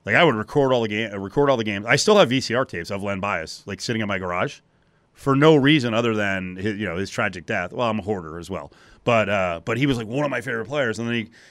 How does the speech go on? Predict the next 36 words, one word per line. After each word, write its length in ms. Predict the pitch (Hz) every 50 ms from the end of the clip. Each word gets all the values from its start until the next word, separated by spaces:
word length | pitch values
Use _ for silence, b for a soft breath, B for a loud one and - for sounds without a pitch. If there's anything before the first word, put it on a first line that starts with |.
| b b
goes 200 | - 156 147 120
in 80 | 127 117
the 40 |
top 220 | - 131 143 143 -
five 200 | 147 139 131 117
in 60 | 113
the 60 | 110
draft, 340 | 107 147 156 147 131 127 -
and 120 | 127 117
he's 100 | 117 104
dead 300 | 95 123 120 117 110 95
three 160 | - 107 113 104
days 180 | 98 95 95
later. 300 | 113 110 92 76 73 _ _ _ _ _ _ _ _ _ _ _ _ -
It 60 | 104
was, 180 | 107 101 - -
it 100 | 170 147
was 140 | 143 -
crazy 1120 | - - - - - - 160 151 160 185 190 196 196 196 165 139 160 165 160 160 156 151 143 b b b b b
how 180 | b - 120 123
shocking 440 | 117 - 165 160 151 143 147 143 131
it 20 |
was. 220 | 127 131 135 117 151
And 80 | 160
now, 260 | 165 165 160 156 143
you 120 | 139 143 135
know, 100 | 123 120
I 100 | 120 120
look 180 | 127 131 131
back 280 | - 127 117 110 110 107
and 60 | 107 101
I'm 40 |
like, 140 | 101 98 98
"Hey, 160 | 107 117 113
that 180 | 107 107 117 127
was, 320 | 123 127 123 120 113 -